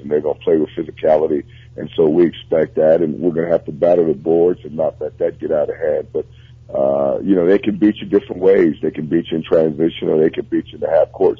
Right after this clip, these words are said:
So, you know, we're still ranked number one in defense efficiency, so we hope our defense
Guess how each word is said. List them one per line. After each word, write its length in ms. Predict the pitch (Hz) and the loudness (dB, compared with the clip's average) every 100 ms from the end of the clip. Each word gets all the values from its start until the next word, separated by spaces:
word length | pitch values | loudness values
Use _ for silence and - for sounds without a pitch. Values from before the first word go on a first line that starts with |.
| - | -2
So, 240 | 85 69 - - - - - - | 0 0 -4 -18 -20 -20 -20 -6
you 80 | 87 | -2
know, 80 | 82 | 2
we're 180 | 98 | 2
still 320 | 107 - 131 120 | 2 2 4 6
ranked 320 | 110 110 110 | 4 2 -2
number 240 | 104 104 | -4 -2
one 220 | 101 101 | 0 0
in 100 | 107 | -2
defense 380 | 98 101 - 95 - | -2 -4 -4 -8 -8
efficiency, 680 | - 90 - - - 87 90 | -10 -10 -10 -14 -8 -6 -2
so 140 | 87 85 | 0 2
we 160 | 90 | 0
hope 260 | 87 90 92 | 0 0 2
our 140 | 85 | 0
defense 440 | 85 87 - 101 | 0 -8 -6 -8